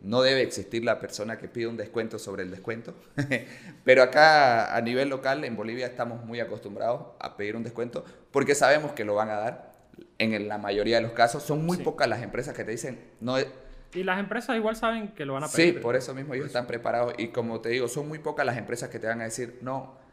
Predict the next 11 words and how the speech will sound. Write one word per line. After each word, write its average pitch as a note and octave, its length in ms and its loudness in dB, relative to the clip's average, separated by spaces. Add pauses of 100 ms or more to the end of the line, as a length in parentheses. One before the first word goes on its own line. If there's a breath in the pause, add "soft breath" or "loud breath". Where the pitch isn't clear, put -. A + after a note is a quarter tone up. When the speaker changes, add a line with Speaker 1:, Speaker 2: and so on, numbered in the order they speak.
(120)
Speaker 1:
ese C3 240 0
es C#3 60 -6
su C3 140 -8
precio, B2 360 -2 (180)
ese A#2 240 -6
es A#2+ 60 -8
su A2+ 260 -10
tope", - 340 -4 (300 soft breath)
por D3 200 4
Speaker 2:
Claro. - 20 -4
Speaker 1:
miedo F#3+ 400 0